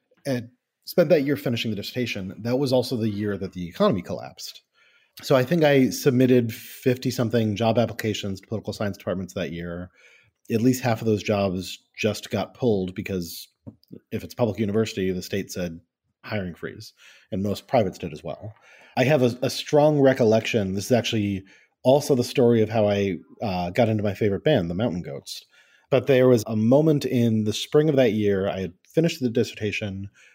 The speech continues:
I had fully struck out on the job market, I'd applied for a bunch of postdocs several months ago, none of those had come through. The applications for, like, one-year visiting positions had all bottomed out as well. I had asked Rogers for advice, and he was kinda like,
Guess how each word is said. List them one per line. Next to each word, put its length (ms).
I 100
had 140
fully 280
struck 240
out 120
on 80
the 60
job 240
market, 360
I'd 120
applied 440
for 60
a 40
bunch 140
of 60
postdocs 640
several 300
months 180
ago, 140
none 200
of 60
those 160
had 80
come 160
through. 400
The 480
applications 680
for, 160
like, 200
one-year 340
visiting 300
positions 760
had 140
all 120
bottomed 320
out 120
as 120
well. 340
I 100
had 240
asked 300
Rogers 320
for 140
advice, 400
and 80
he 60
was 100
kinda 220
like, 380